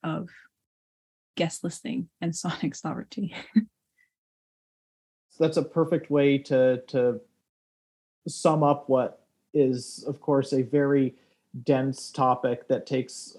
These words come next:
Speaker 2: a lot of headspace to sort of wrap your head around when you're, when you've grown up in a world that encourages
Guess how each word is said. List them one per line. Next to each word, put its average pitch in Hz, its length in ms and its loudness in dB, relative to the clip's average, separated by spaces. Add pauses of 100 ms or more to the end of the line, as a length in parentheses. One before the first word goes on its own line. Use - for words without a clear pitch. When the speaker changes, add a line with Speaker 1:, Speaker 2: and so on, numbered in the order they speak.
(140)
Speaker 2:
a 151 60 -2
lot 135 220 2
of 131 100 0
headspace 127 520 -6
to 139 80 -8
sort 131 200 -2
of 113 100 -6
wrap 131 240 -2
your 85 80 -4
head 127 200 -4
around 123 360 -2
when 127 200 -2
you're, 123 220 -4 (400)
when 151 160 2
you've 135 160 2
grown 147 320 4
up 135 300 2 (160)
in 160 120 2
a 135 60 4
world 139 640 4 (380)
that 131 500 4 (560)
encourages 151 880 4